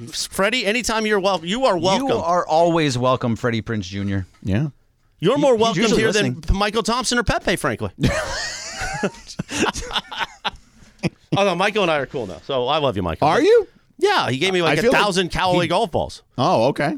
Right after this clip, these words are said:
Speaker 3: Well,
Speaker 1: got
Speaker 3: that's
Speaker 1: a
Speaker 3: all
Speaker 1: golf
Speaker 3: it
Speaker 1: balls
Speaker 3: takes?
Speaker 1: for, like, years now.
Speaker 3: That's all it takes? Just pop you with some golf balls?
Speaker 1: It's funny. I was actually moving some stuff around in the garage,
Speaker 3: Mm.
Speaker 1: and I saw, like, five boxes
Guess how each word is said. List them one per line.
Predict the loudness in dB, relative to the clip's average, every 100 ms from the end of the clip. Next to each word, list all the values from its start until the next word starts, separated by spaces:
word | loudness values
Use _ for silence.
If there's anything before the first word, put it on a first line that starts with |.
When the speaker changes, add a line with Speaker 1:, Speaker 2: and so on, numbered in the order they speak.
| -8 _
Speaker 3:
Well, | -2
Speaker 1:
got | 0
Speaker 3:
that's | 2
Speaker 1:
a | 2
Speaker 3:
all | 2
Speaker 1:
golf |
Speaker 3:
it | 2
Speaker 1:
balls | 2
Speaker 3:
takes? | 2 2
Speaker 1:
for, | 0
like, | 0
years | 0 0 0 0
now. | -2 -4 -2
Speaker 3:
That's | 0 2
all | 0
it | 2
takes? | 0 0
Just | 0 -2 -2
pop | 0 0 2
you | 0
with | 2
some | 2
golf | 2 2 2
balls? | 2 2 0
Speaker 1:
It's | -4 -2
funny. | 0 0
I | 0
was | 0
actually | 0 0 -4 -2
moving | 0 2 2
some | 0
stuff | -2 -2
around | 0 0
in | 0
the |
garage, | 0 2 2 0 0
Speaker 3:
Mm. | -2 -4 -4
Speaker 1:
and | -2
I | 0
saw, | 0 0 2
like, | 0 -4
five | -2 0 0 0
boxes | 0 0 0 -4 -4 -8